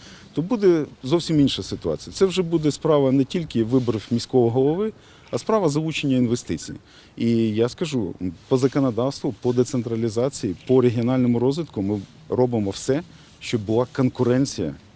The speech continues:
між регіонами, конкуренція між обласними містами, конкуренція за інвестора, за робочу, е, за робочі місця, конкуренція за те, щоб були спрямовані кошти на дороги, на інфраструктуру. І тому, коли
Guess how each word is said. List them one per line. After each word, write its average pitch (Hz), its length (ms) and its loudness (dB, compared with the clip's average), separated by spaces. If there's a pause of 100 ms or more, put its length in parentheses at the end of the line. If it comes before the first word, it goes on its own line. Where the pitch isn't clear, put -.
(100)
між 117 220 0
регіонами, 95 560 -2 (100)
конкуренція 123 600 2
між 123 180 2
обласними 117 460 -2
містами, 90 440 -4 (380)
конкуренція 131 640 0
за 104 300 -2 (320)
інвестора, 101 540 0
за 107 140 -4
робочу, 127 560 -4 (100)
е, 101 360 -2
за 107 140 -4
робочі 131 360 -2
місця, 101 400 -4 (380)
конкуренція 139 600 2
за 107 140 -4
те, 147 160 0
щоб 131 200 -6
були 120 460 0
спрямовані 131 640 0
кошти 147 460 -2
на 123 300 -2 (200)
дороги, 95 520 2 (340)
на 139 200 4
інфраструктуру. 123 840 -4 (400)
І 110 80 -4
тому, 185 420 -2 (320)
коли 131 380 2